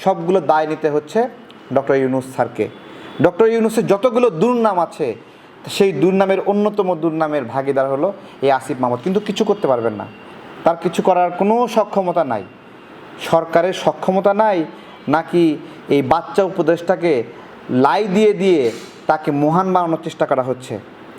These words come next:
আজকে আমি একটা দেখাবো, দেখেন আসিফ মাহমুদের সমালোচনা করে একটি ভিডিও করেছিলাম। এই ভিডিওটি আমি আমার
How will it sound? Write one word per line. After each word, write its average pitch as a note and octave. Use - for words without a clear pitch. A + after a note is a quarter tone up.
আজকে G#3
আমি B3
একটা B3
দেখাবো, E3+
দেখেন F#3
আসিফ F#3
মাহমুদের G3+
সমালোচনা G3+
করে C#3+
একটি C#3+
ভিডিও D#3+
করেছিলাম। C#3
এই F#3+
ভিডিওটি G3
আমি F3+
আমার F#3+